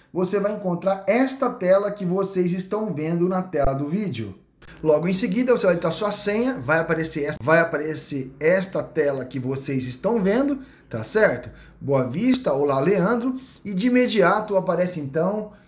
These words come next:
é, pra vocês verem aí, esta tela principal. Vocês estão observando esse sininho, tá vendo aqui, ó? Do lado da minha imagem, esse sininho você deixa acionado, tá?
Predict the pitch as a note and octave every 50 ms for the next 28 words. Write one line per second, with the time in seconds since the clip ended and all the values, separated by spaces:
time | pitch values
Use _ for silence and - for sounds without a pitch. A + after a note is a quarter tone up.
0 | _ _ - C#3+ D3 D3+ D3+ C#3+ D3 D#3 D3+ D#3 D#3+ D#3 C#3 - D#3 C#3+ C#3+ C3+
1 | C3 C3+ C#3+ C#3+ C#3 E3+ G3+ G#3+ F#3+ F#3+ A3+ A#3 A3+ - - - - _ - F3
2 | G#3+ A#3+ A#3+ - - G#3+ - - - F3 F#3 G3 G3+ G3 G3 F#3+ G3 - F#3 A#3+
3 | C#4 C#4+ B3+ B3+ B3 F#3 F3 C#3+ A2 G2 F#2+ - - _ _ _ - - - -
4 | - D#3 D#3+ - D4 D4 C4 C#4 C4 A#3 - - G3+ F3+ G3+ G3+ G#3 G#3+ G#3 -
5 | F#3+ F3+ - B3 B3+ A3+ G3 F#3 F3+ F3+ F3+ F#3+ A#3 C#4+ D4 - - - - A#2
6 | C#3 F3+ G3+ F3+ D3+ C#3 - A#3 A#3 F#3 C#3 B2 - - - - _ - C#3+ C#3+
7 | D3 E3 F#3+ A3+ B3 A#3+ A#3 A#3 G#3+ G3 F#3 F3+ F3 E3 D#3+ D3 C#3 C#3+ D#3 F3
8 | F3+ E3+ F#3+ - D#3+ E3+ F3 E3+ E3+ - - A3 G3+ F#3 F#3 G3 A3 A#3 A3 G#3
9 | - G3 E3+ F3 F#3+ F#3 - - F3+ F#3+ F#3 - A3+ A#3 G3+ D#3 A#2+ A2 G2+ F#2+
10 | F#2 F#2 - C#3 D#3+ G#3 A3 A3 -